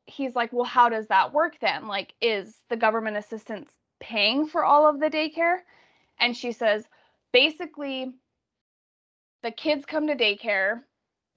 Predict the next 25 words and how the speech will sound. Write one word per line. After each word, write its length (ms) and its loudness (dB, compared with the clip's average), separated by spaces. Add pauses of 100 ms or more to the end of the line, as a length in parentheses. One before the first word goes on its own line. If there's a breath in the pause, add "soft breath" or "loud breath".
(200)
and 160 -2
then 440 0
the 80 -4
daycare 400 0
lady 300 0
provides 680 -2 (760)
the 140 -2
state 720 -2 (360)
with 180 -4
the 80 -4
number 340 0
of 80 -4 (100)
hours 500 0
that 180 -6
the 80 -10
kids 300 -10
were 140 -6
in 120 -10
daycare 600 -6 (340)
and 340 -2
what 160 4
it 100 -12
cost. 600 -6 (400 soft breath)
And 160 0
then 280 -4